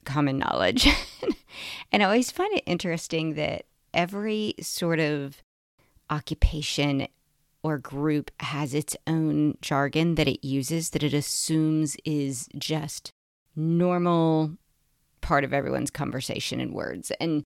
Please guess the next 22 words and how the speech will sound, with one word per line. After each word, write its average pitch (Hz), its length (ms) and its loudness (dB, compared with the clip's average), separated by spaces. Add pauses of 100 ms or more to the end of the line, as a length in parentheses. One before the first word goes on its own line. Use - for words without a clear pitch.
(480)
my 175 160 2
husband, 160 420 2
who's 139 260 -2
in 143 260 0
the 143 60 -2
business 214 400 2
world, 143 220 2
will 139 320 -4 (240)
make 151 260 0
some 151 160 -2
sort 147 200 -2
of 135 120 -6
reference, 135 520 -2
and 151 80 0
I'm 156 80 2
like, 151 260 -2 (260)
"Hmm, 453 180 2 (560)
I've 147 80 -8
never 170 220 0
heard 214 200 0
of 165 80 -4
that." - 240 -2